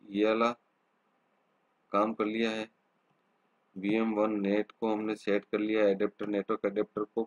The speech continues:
पर हमने वीएम नेट वन को सेट कर लिया। अब हमें ये वाला काम <coughs> करना है, पीसी को सेट करना है। ओके दोस्तों, पीसी को सेट करने का। तो दोस्तों, हमें,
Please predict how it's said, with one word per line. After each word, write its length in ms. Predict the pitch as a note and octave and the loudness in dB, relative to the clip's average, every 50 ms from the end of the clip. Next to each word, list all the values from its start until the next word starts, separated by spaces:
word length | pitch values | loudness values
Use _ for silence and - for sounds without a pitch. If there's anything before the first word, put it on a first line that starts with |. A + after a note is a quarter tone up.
| _ - | _ 2
पर 180 | A#2 A#2 A#2+ - _ _ _ _ _ _ _ _ - | 2 2 2 0 _ _ _ _ _ _ _ _ -6
हमने 220 | A2+ A2 A2+ A2+ | -4 -2 0 0
वीएम 400 | G#2 G2+ G2+ G#2 G#2+ A2 A2 A2 A2 _ _ _ _ _ _ _ _ _ - | 0 0 0 0 0 0 -2 -6 -8 _ _ _ _ _ _ _ _ _ -2
नेट 240 | G2+ G#2+ G#2+ G#2 G#2+ | 0 0 0 2 2
वन 140 | G#2 G#2+ | 0 0
को 140 | G#2+ - A2+ | 2 0 -4
सेट 240 | A2 - A2 G#2 - | -2 0 -2 -2 0
कर 100 | - G#2+ | -2 -4
लिया। 200 | G#2 G#2+ G#2 F#2+ | 0 2 4 4
अब 120 | G2 G2 | 2 2
हमें 280 | G2 F#2+ G#2 A2+ A#2+ B2+ - - _ _ _ _ _ _ - | 0 -4 -2 -2 -2 -4 -6 -10 _ _ _ _ _ _ -10
ये 160 | G2 F#2+ G#2+ A#2 | -4 0 0 2
वाला 260 | A2+ A#2 A2+ A2+ A#2 - - | 4 4 4 4 2 0 2
काम 280 | G#2 G2+ G#2+ A#2 B2+ B2+ _ _ _ _ _ _ _ _ _ _ - - - _ - - - _ _ _ _ _ _ _ _ _ _ - | 2 2 4 2 0 -4 _ _ _ _ _ _ _ _ _ _ -16 -16 -16 _ -16 -20 -20 _ _ _ _ _ _ _ _ _ _ 6
<coughs> 0 | |
करना 880 | G#3 - - - - - - G#5+ G#5+ E5 - - - C3 A#2+ A2+ A2+ A2+ | 12 12 12 12 12 8 6 6 6 8 8 6 6 4 2 2 2 0
है, 120 | A#2+ C3 B2+ _ | 0 -2 -4 _
पीसी 300 | - B2 A#2 - - A2+ | -2 -2 -2 0 -2 -4
को 320 | G#2 - G#2 A2 C3+ - - _ _ _ _ _ _ _ _ _ _ _ _ _ _ _ _ _ _ _ - | -2 2 2 2 2 2 -4 _ _ _ _ _ _ _ _ _ _ _ _ _ _ _ _ _ _ _ 0
सेट 180 | A2+ A2 G2+ - | 0 0 0 0
करना 300 | - G2 F#2 F2+ F2+ E2+ | -2 -4 -2 -2 -4 -4
है। 140 | E2+ E2 _ _ _ _ _ _ _ _ _ _ _ _ _ - - - | -6 -12 _ _ _ _ _ _ _ _ _ _ _ _ _ -14 -10 -10
ओके 160 | - - C3 | -6 -4 -2
दोस्तों, 340 | B2 C3+ C3 C3+ _ D3 D3+ _ _ _ _ _ _ _ _ _ _ _ _ _ _ _ _ _ _ _ _ _ _ - | -2 -2 -4 -4 _ -20 -20 _ _ _ _ _ _ _ _ _ _ _ _ _ _ _ _ _ _ _ _ _ _ -10
पीसी 220 | G#2 G#2 - B2 | -8 -8 -4 -4
को 80 | A2 G#2 | -6 -4
सेट 240 | G#2 G2+ F#2+ F#2 _ | -4 -6 -6 -6 _
करने 240 | _ G2 G2 G2+ G2+ | _ -12 -10 -10 -10
का। 100 | _ - _ _ _ - - - - - _ _ _ _ _ _ _ _ _ _ _ _ _ - _ _ _ _ _ _ _ _ _ _ _ _ _ _ - | _ -14 _ _ _ -16 -16 -14 -14 -16 _ _ _ _ _ _ _ _ _ _ _ _ _ -20 _ _ _ _ _ _ _ _ _ _ _ _ _ _ -2
तो 100 | B2 A#2+ | -2 0
दोस्तों, 460 | A#2 C3 C#3 C3 - - - C#3+ C#3 | 0 0 0 -2 -4 -4 -2 0 0
हमें, 360 | C3 B2 B2+ C3+ C#3+ D3 D3 | 2 4 4 4 4 4 0